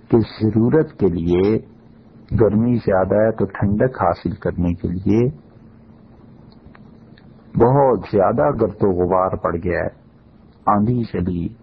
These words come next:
بہت زیادہ ریت پڑ گئی، کوئی ایسی چیزیں، تو یاد رکھیے خالص ٹھنڈے پانی سے غسل کرنا جائز ہے۔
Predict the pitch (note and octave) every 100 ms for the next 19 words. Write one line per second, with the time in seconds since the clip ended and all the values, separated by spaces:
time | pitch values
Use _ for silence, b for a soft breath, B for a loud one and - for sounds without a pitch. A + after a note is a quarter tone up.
0 | - - - - - - - D3 D#3+ B2+
1 | G#2+ G#2+ G2+ F#2 F#2+ F#2+ - F#2 F2+ F#2+
2 | F#2 - G2 F#2 F#2 G#2+ F2 G#2 B2 -
3 | B B B B - - A2 G#2+ A2 G#2+
4 | A2 - D3+ D#3 D3 - A2 A2 A2+ D3
5 | D#3 - - A2+ A2+ A2 A#2 - F#2+ F#2+
6 | G#2+ G#2+ G2 F2+ G2+ - G2 F#2+ F#2 G2
7 | G2 G#2 - E2+ E2+ E2+ -